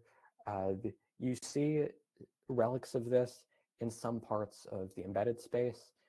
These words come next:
Uh, there are, unfortunately, people in the industry that wish we were still living in this time or believe we still are, but I don't think so. I,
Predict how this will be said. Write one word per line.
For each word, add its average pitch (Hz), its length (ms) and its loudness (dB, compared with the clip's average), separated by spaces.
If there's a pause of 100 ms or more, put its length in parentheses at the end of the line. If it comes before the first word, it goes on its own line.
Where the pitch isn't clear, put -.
(400)
Uh, 98 240 0
there 107 220 4
are, 113 360 2 (480)
unfortunately, 117 680 2
people 104 640 0
in 95 300 -2
the 98 140 -6
industry 95 600 -4
that 95 180 -2 (1040)
wish 107 360 0
we 101 100 0
were 101 140 0
still 101 260 0
living 98 280 -2
in 95 100 -6
this - 160 -10
time 90 420 -8 (360)
or 95 280 4
believe 98 380 0
we 87 80 -4
still 95 320 -2
are, 117 300 0 (360)
but - 100 -8
I - 60 -2
don't 160 160 0
think 180 160 -2
so. 107 300 -6 (280)
I, 113 320 0